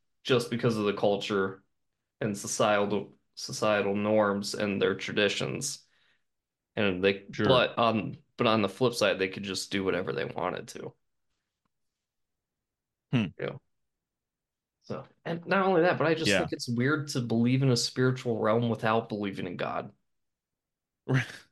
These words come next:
Speaker 2: It's, it, it reminds me of somebody who, um, who is an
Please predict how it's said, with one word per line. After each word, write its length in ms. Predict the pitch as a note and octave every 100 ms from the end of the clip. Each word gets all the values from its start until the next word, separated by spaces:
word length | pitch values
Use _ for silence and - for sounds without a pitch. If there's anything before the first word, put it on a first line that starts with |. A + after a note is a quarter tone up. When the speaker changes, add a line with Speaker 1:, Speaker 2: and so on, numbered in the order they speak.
| _ - -
Speaker 2:
It's, 240 | - D3+ - - - _ -
it, 160 | D#3 B2+ A#2 -
it 180 | D3
reminds 520 | C#3 C3 C3 C#3 C#3+ C3
me 260 | C3 C3
of 100 | A2+
somebody 580 | - B2 A#2 A2+ A2 G2+ _ _ _
who, 280 | - B2 A2 -
um, 320 | G#2 F2 D2+ - -
who 100 | C#3
is 140 | B2
an 80 | A2